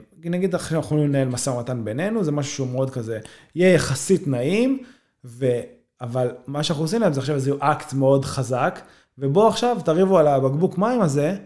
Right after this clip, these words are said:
בסדר? מי, איזה קבוצה מקבלת אותו? ואתה הולך בשם הקבוצה שלך, ל-, לבקבוק, לקחת את הבקבוק מים, ואם אתה לא מצליח, אז כאילו, אז אין בקבוק מים, לא לך ולא לך.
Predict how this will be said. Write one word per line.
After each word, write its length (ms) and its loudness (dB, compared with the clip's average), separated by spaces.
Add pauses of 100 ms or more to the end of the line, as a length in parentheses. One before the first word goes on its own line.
(260)
בסדר? 200 -2 (140)
מי, 240 -2
איזה 240 2
קבוצה 240 0
מקבלת 360 2
אותו? 300 -8
ואתה 360 -4
הולך 380 4
בשם 520 -2
הקבוצה 400 -2
שלך, 240 -8 (760)
ל-, 380 0
לבקבוק, 440 4
לקחת 320 2
את 40 2
הבקבוק 340 2
מים, 260 0 (160)
ואם 160 -4
אתה 120 2
לא 80 2
מצליח, 600 0
אז 140 -6
כאילו, 380 -4
אז 180 -8
אין 140 -6
בקבוק 260 -6
מים, 200 -6
לא 100 0
לך 280 -6
ולא 180 -4
לך. 200 -10